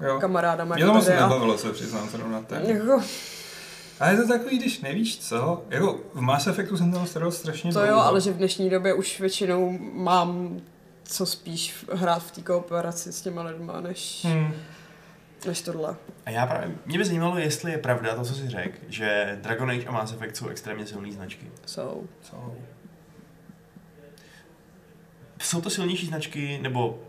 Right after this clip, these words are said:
Speaker 3: srovnatelné značky třeba s Battlefieldem nebo s fifou?
Speaker 1: S Battlefieldem si myslím, že jo, s fifou ne, ale s fifou není srovnatelný skoro nic, jako.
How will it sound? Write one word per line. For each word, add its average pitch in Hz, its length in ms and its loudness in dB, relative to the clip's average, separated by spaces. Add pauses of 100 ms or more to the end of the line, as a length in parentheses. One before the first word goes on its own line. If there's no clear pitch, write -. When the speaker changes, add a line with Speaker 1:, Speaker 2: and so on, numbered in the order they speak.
(160)
Speaker 3:
srovnatelné 135 460 0
značky 123 280 -2
třeba 127 160 -4
s - 20 -8
Battlefieldem 113 460 -8
nebo 107 120 -8
s - 60 -12
fifou? - 360 -10 (1200)
Speaker 1:
S - 100 -14
Battlefieldem 135 800 -4
si 127 120 -8
myslím, 127 320 -6
že 120 100 -6
jo, 117 140 -2
s - 80 -10
fifou - 340 -10
ne, 123 240 -12
ale 117 140 -4
s - 80 -10
fifou 117 360 -8
není 117 300 -6 (340)
srovnatelný - 640 -10
skoro - 300 -12
nic, - 340 -12
jako. - 220 -18